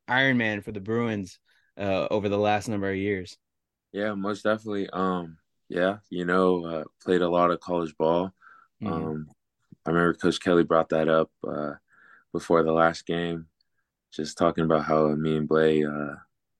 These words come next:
Speaker 2: you know, consecutive games, not missing a game and playing you know, it's, it's, it's cool to say, you know, that I never missed a game at U C L A, and it's also cool to say, you know, every game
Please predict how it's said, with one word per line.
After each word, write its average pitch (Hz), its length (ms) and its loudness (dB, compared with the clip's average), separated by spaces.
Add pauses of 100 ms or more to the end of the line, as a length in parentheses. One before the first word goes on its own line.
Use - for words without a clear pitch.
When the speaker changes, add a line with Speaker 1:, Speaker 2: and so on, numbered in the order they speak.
(120)
Speaker 2:
you 80 80 -6
know, 78 160 0
consecutive 78 580 0
games, 78 480 0
not 78 200 -4
missing 78 240 -4
a 76 40 -2
game 78 260 -2
and 76 80 -8
playing 78 300 0 (840)
you 87 100 0
know, 87 180 4
it's, 92 160 0
it's, 98 200 0
it's 107 180 0
cool 127 300 2
to 113 80 0
say, 110 460 -2
you 92 140 -14
know, 95 160 -8
that 92 160 -4
I 90 80 -2
never 90 220 -6
missed 90 240 -10
a 85 60 -4
game 87 320 0
at 80 200 -4
U 82 100 -4
C - 160 -4
L 82 140 2
A, 82 160 2
and 82 120 -6
it's 80 120 -14
also 82 220 -6
cool 85 200 2
to 82 60 0
say, 82 280 0
you 78 80 -4
know, 80 120 -2
every 78 240 -2
game 80 300 -2